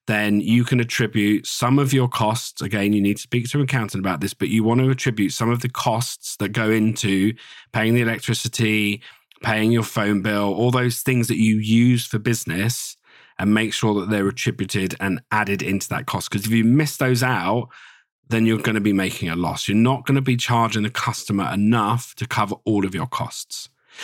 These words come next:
Now, that might f-, sound a little bit overwhelming, and I don't have the time to be able to go through in this podcast all the ins and outs and the detail, but that is essentially the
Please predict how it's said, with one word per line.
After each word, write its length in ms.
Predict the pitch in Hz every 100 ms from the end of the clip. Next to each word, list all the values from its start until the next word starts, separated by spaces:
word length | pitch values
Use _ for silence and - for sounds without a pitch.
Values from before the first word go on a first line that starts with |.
| - -
Now, 80 | 120
that 140 | 139
might 200 | 151 156
f-, 280 | 123 - - -
sound 480 | - - 127 131
a 60 | 123
little 240 | 123 110
bit 140 | 110 110
overwhelming, 760 | 107 107 104 107 104 104 117 131
and 180 | 117 113
I 180 | 107 117 -
don't 300 | 123 123 135
have 580 | - 127 117 110 107 - - - - _ _ -
the 180 | 113 117
time 640 | 117 - 113 117 117 123 117
to 160 | -
be 180 | 110 113
able 240 | 110 107
to 100 | 107
go 260 | 107 110 107
through 260 | - 110 101
in 200 | 104 107
this 140 | 104
podcast 540 | - 113 - 104 98 -
all 240 | 127 123 127
the 180 | 127 -
ins 340 | 117 117 110
and 120 | 107
outs 320 | 104 101 - -
and 240 | 101 101
the 200 | - 110
detail, 600 | 104 113 113 110 101 90
but 220 | 92 -
that 220 | 113 120
is 200 | 127 117
essentially 800 | - 120 - 131 131 - 98 95
the 340 | 95 101 98